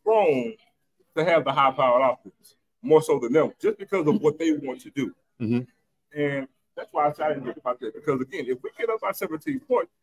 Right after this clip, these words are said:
Speaker 1: it's gonna take them out of what they wanna do. It's almost like an option team. You know what I'm saying? You want to, an option team, if ever they get behind, it's taking everything from them because they can't run the option. They want, they, they can't get behind big leads.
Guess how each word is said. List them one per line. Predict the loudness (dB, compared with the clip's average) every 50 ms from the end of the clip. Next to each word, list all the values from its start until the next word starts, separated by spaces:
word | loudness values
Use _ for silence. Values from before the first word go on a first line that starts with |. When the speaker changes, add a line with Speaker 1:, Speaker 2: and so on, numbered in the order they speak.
| _ _ -10
Speaker 1:
it's | 0 2
gonna | 2 2 4
take | 2 2 2
them | 0 0 0
out | 2 2
of | 0 -2
what | -4 -6 -6
they | -4
wanna | -4 -2 -2 -4 -4
do. | -4 -4 -2
It's | -2 0
almost | 0 0 0 -2 -2 -2
like | -2 -2
an | -2 -2 0
option | 0 0 0 -4 -8
team. | -10 -8 -8 -8 -10 -14 _ _ _
You | _ -12 -4
know | -4 -2
what | -2
I'm | -2
saying? | -2 -4 -2 -4 -4 -6
You | -10 -8 -4
want | 0 0 0 0 -2
to, | -6 -16 -16 -18 -20 _ _ _ -12 -2
an | 0 0
option | 0 0 -2 -8
team, | -8 -6 -6 -6 -4 -4
if | -6 -2 0
ever | 0 0 2 2
they | 2 0 0
get | 0 -2 -2
behind, | -2 0 2 2 2 4 2 2 0 -2 _ _ _ _ _ _ _ _
it's | -4 -4 0 2
taking | 2 2 2 2 0 0
everything | 0 -2 -2 -2 -2 -2 0 2
from | 2 2 4 4
them | 2 2
because | 0 0 2 2 2 2
they | 2 -2
can't | -2 -4 -6 -4 -2
run | -2 -2 -2
the | -2 -2
option. | -2 -2 -2 -4 -8 _
They | 0 0 2
want, | 4 4 4 4 2 -2
they, | -4 -4 -2 -4 -6 _ -10 -12 -12 _ _ _ _ _ 0
they | 4 6
can't | 8 8 8 6
get | 2 0 0
behind | 2 2 4 4 4 4 2
big | 0 -2 -2
leads. | -4 -8 -8 -10 -12 -16 -20 -20 -20 -20